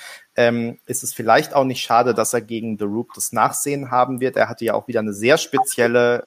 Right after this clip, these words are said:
äh, Klamotte an. Äh, da kann er dann bis zum nächsten <laughs> Jahr vielleicht noch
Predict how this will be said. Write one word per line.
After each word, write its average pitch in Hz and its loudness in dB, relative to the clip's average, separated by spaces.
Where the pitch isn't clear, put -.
äh, 113 -2
Klamotte 135 0
an. 165 0
Äh, 110 -4
da 117 -2
kann 123 2
er 120 4
dann 117 2
bis - -10
zum 120 -12
nächsten - -6
<laughs> - -14
Jahr 127 2
vielleicht 117 0
noch - -2